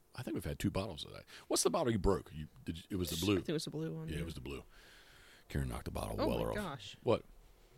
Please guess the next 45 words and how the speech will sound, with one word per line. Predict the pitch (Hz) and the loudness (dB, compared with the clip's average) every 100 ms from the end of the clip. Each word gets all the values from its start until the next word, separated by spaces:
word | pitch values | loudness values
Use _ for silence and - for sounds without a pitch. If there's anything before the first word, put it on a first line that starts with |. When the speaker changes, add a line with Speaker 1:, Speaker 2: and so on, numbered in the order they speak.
| - | -2
Speaker 1:
Ah, | 156 | -2
don't | 117 92 | 0 -4
look | 76 | -6
at | |
the | - | -12
price. | - 62 - | -12 -10 -8
Speaker 2:
Yeah. | 214 226 170 - - - | -6 -6 -6 -12 -18 -12
Wow. | 226 165 147 117 | -8 -8 -2 0
Speaker 1:
But | |
what | 110 120 | 2 2
it, | 107 | 0
what's, | 110 - 117 | -4 -6 -6
what's | 113 - | -6 -6
it | - | -8
called? | 90 82 - - - _ - | -8 -8 -16 -20 -20 _ -14
Speaker 2:
Um, | 202 339 330 _ _ _ _ - | -12 -12 -14 _ _ _ _ 0
<clears throat> | |
let | 277 208 196 - - - - 190 | 0 0 -6 -14 -20 -20 -12 -6
me | 190 | -6
down | 185 185 185 | -4 -6 -6
my | |
glasses | 175 175 175 - - 175 | -6 -6 -6 -6 -8 -10
here. | 185 175 185 - - - - | -8 -8 -10 -14 -20 -16 -10
It | 190 - | -8 -4
is | 190 180 185 | -4 -4 -6
Weller | 180 208 233 233 226 - - - - - - - - - - - - - _ _ _ _ _ - | -6 -4 -4 -6 -8 -14 -20 -20 -20 -20 -20 -20 -20 -20 -18 -20 -20 -20 _ _ _ _ _ -20
C-, | - - 220 226 - - | -14 -8 -8 -8 -12 -16
C | - - 233 | -12 -8 -6
Y | 214 196 190 - | -4 -2 -2 -4
P | - 196 | -6 -4
B. | 175 190 175 | -4 -4 0
Speaker 1:
Yeah, | 180 104 | 2 4
see, | - 104 | 2 0
I, | 95 | 0
I | 104 | 2
knew | 151 | 2
it | |
was | 92 | 2
four, | - 98 90 - - - - | 0 -2 -2 -6 -20 -14 -8
four | 90 | -6
letters. | 90 - | -6 -8
Speaker 2:
What | 202 | -8
does | 220 | -8
that | 214 - | -8 -8
mean? | 226 208 | -8 -8